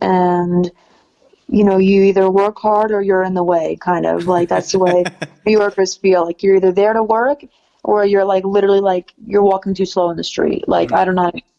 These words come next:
Speaker 1: like, articulate it, but um, yeah, it's been a, I can't imagine growing up anywhere else, to be honest with you.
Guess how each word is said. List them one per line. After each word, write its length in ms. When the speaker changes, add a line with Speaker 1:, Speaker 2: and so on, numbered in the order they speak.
Speaker 1:
like, 240
articulate 440
it, 120
but 200
um, 680
yeah, 300
it's 180
been 220
a, 220
I 140
can't 220
imagine 380
growing 240
up 140
anywhere 260
else, 280
to 80
be 80
honest 280
with 140
you. 280